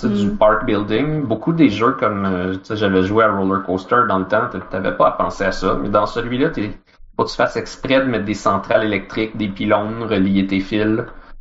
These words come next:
Speaker 1: Comme, ça a l'air comme si ça va être co-, euh, compliqué, mais l'interface est suffisamment facile pour que ça soit pas vraiment un problème, honnêtement. Fait que tant mieux.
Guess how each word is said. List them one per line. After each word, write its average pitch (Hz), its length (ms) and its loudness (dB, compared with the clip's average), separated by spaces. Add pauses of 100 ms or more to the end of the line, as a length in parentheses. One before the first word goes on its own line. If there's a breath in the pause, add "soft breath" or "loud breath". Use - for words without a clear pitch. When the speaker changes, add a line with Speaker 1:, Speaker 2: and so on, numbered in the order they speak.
(400)
Speaker 1:
Comme, 104 420 -2
ça 117 340 0
a 120 40 2
l'air 156 260 2
comme 131 100 0
si - 100 -12
ça 120 120 2
va 110 120 2
être 104 100 -6
co-, 104 260 4
euh, 92 100 2
compliqué, 123 520 -2
mais 143 200 0
l'interface 113 640 -2
est 104 220 0
suffisamment 110 580 0
facile 123 640 0
pour - 180 -14
que 95 180 0
ça 98 140 -6
soit - 320 0
pas 117 120 4
vraiment 98 360 0
un 98 80 2
problème, 92 500 0
honnêtement. 87 360 -6 (1600)
Fait - 160 -10
que - 180 -6
tant 101 200 -2
mieux. 92 260 -4